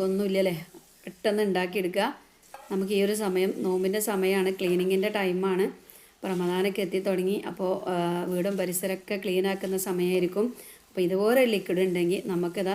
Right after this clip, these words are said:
നല്ല ഉഷാറായിട്ട് വീടും അതുപോലെ തന്നെ ടോയ്ലറ്റൊക്കെ നല്ല അടിപൊളിയായി തിളക്കം വെപ്പിച്ചട്ടോ. അപ്പോൾ അതാ ഞാൻ നല്ല രീതിയിൽ തന്നെ, ആ, ഉരച്ചു രണ്ട് മൂന്നാല് മിനിറ്റ് വെയിറ്റ് ചെയ്തിട്ട് ഒന്ന് കഴുകി കൊടുത്തിട്ടുണ്ട്. ഈ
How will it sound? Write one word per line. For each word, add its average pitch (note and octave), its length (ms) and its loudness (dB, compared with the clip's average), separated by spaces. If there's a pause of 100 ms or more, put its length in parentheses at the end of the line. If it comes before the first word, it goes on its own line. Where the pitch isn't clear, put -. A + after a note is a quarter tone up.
(120)
നല്ല F3 380 0 (120)
ഉഷാറായിട്ട് F#3 760 -2 (540)
വീടും F3+ 340 4 (340)
അതുപോലെ F3 380 0
തന്നെ F3+ 220 -2
ടോയ്ലറ്റൊക്കെ F3+ 640 -2
നല്ല F3 180 -2
അടിപൊളിയായി F3+ 520 -2
തിളക്കം F3 360 -4
വെപ്പിച്ചട്ടോ. F3+ 480 -4 (640)
അപ്പോൾ F#3+ 120 -4
അതാ F#3 120 0 (140)
ഞാൻ F#3 180 0
നല്ല F3+ 140 2 (120)
രീതിയിൽ F3 260 2
തന്നെ, F#3 220 2 (260)
ആ, F#3 40 -4 (220)
ഉരച്ചു F3+ 340 -2 (140)
രണ്ട് F3 200 2
മൂന്നാല് F3+ 280 0
മിനിറ്റ് F3+ 280 -2
വെയിറ്റ് E3 260 2
ചെയ്തിട്ട് F3+ 320 -2 (440)
ഒന്ന് A#3+ 220 2 (100)
കഴുകി G3 300 4
കൊടുത്തിട്ടുണ്ട്. F3+ 520 -2 (140)
ഈ G3+ 40 -2